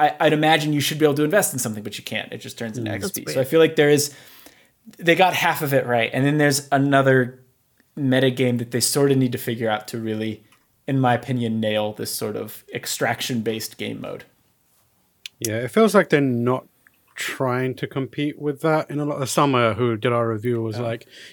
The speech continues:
Speaker 2: "You shouldn't really think of this like a Tarkov. You should think of it as,
Speaker 1: Mm-hmm.
Speaker 2: like, something similar, but its own thing." It feels more like a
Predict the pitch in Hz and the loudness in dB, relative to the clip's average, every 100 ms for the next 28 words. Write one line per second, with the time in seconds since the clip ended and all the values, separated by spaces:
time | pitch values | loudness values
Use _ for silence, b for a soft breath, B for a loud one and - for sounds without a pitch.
0 | - 139 - 160 139 135 127 120 117 113 | -8 -4 2 4 4 4 0 0 0 -4
1 | 113 117 107 107 - 120 110 110 110 113 | -4 -4 -4 -6 -10 -12 -6 -4 -4 -8
2 | - 113 117 - 123 113 107 113 123 104 | -4 -2 0 0 -2 -2 -6 -6 -6 -6
3 | 107 110 107 110 110 110 - - 170 160 | -4 -4 -4 -6 -8 -10 -10 -6 -4 -2
4 | 170 156 - 147 147 165 170 127 113 B | -2 -2 -2 -2 2 4 4 2 0 B
5 | B B - 135 - 123 123 117 - 120 | B B -6 -4 -4 -2 0 -2 -4 -4
6 | 107 b b b - 156 123 139 139 127 | -4 b b b 2 2 6 6 6 4
7 | 117 127 120 117 | 4 2 2 0